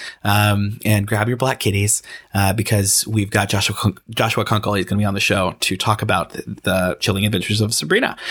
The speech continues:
So that's gonna be really cool. We also have, uh, Amy Blackthorne from Blackthorne's Botanica. She's gonna be on. Um, she is freaking awesome. I got to meet her at PantheaCon this year,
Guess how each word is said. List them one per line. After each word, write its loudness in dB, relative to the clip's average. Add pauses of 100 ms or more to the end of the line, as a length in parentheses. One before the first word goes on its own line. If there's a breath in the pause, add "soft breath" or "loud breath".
(160 loud breath)
So -2
that's 2
gonna 2
be 2
really 2
cool. 0
We 2
also 2
have, -6
uh, 2
Amy 2
Blackthorne 0
from -2
Blackthorne's 0
Botanica. -2 (240 loud breath)
She's 0
gonna 0
be 2
on. 0
Um, 2
she 2
is 2
freaking 0
awesome. 2
I -2
got -2
to -2
meet 0
her 2
at -2
PantheaCon 0
this -2
year, 2